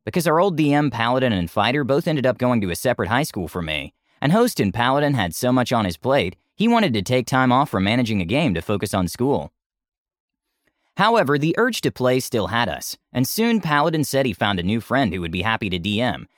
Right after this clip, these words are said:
and had been doing it for a few years now. We were all stoked, and since we were told we'd be starting at level one in the same town, important to note at this point that up until session one,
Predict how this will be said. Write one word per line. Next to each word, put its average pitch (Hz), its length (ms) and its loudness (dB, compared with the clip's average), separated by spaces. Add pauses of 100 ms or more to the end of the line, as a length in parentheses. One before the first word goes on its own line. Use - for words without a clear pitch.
and 127 120 -2
had 156 100 0
been 135 160 0
doing 190 220 2
it 82 100 -2
for 98 140 -4
a 87 40 -4
few 113 160 -4
years 139 300 -2
now. 73 320 -6 (520)
We 226 200 0
were 160 120 2
all 117 160 4
stoked, 104 600 -2
and 143 120 -2
since 247 240 0
we 175 120 0
were 101 100 0
told 127 240 0
we'd 110 160 0
be 95 80 -2
starting 123 380 2
at - 80 -6
level 98 240 0
one 131 180 2
in 85 80 -2
the 85 60 -4
same 95 320 -2
town, 107 420 -2 (320)
important 220 460 2
to 120 60 2
note 113 220 2
at 147 100 -2
this 160 180 -4
point 175 320 -2 (100)
that 170 100 -2
up 220 140 4
until 135 240 0
session 120 400 -2
one, 123 300 0